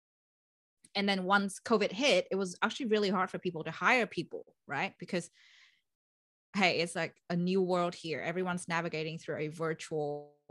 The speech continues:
working environment. It was really new for everyone. And then the people that I networked with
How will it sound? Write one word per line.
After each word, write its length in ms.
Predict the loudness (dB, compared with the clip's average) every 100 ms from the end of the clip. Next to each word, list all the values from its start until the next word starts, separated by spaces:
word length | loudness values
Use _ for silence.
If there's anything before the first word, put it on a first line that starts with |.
| -18 _ -4
working 300 | -4 2 0
environment. 540 | 2 -2 -4 -10 -4
It 80 | -2
was 120 | 0
really 220 | -2 -2
new 240 | 0 0 0
for 80 | 0
everyone. 400 | -2 -2 -6 -10 _ -20 -20 _ 2
And 140 | 4
then 300 | 4 2 -4 -16 _
the 100 | -4
people 280 | 0 2 2
that 120 | 0
I 140 | 2 0
networked 760 | -2 -2 0 0 2 2 2 -14 0
with 380 | 4 4 2